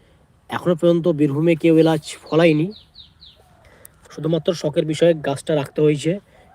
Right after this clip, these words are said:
কেউ যদি নিয়ে যেতে চায়, তো এটা নিয়ে যেতে পারে। প্লিজ ভিউয়ার, যারা জয়েন হয়েছেন, যারা সাবস্ক্রাইব চ্যানেলটা করেননি, যারা দেখছেন লাইভ,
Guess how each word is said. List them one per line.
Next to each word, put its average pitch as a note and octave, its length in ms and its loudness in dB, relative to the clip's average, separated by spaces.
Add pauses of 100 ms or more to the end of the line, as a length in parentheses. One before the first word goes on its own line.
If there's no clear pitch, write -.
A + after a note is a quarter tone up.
কেউ C#3 120 -4
যদি D3+ 180 -2
নিয়ে D3+ 320 2
যেতে E3 100 2
চায়, F3+ 280 -2 (1120)
তো D#3 80 0 (1600)
এটা C#3+ 220 -2
নিয়ে D3+ 160 2
যেতে D#3+ 140 -2
পারে। F3 260 -2 (4000)
প্লিজ F3+ 200 2
ভিউয়ার, G3+ 240 4
যারা F3 180 4
জয়েন E3 220 4
হয়েছেন, F3 420 2
যারা E3+ 160 2
সাবস্ক্রাইব D#3+ 420 -6
চ্যানেলটা D#3+ 300 -4
করেননি, F3 420 0
যারা D#3+ 200 0
দেখছেন D#3+ 560 -2 (520)
লাইভ, D3 260 0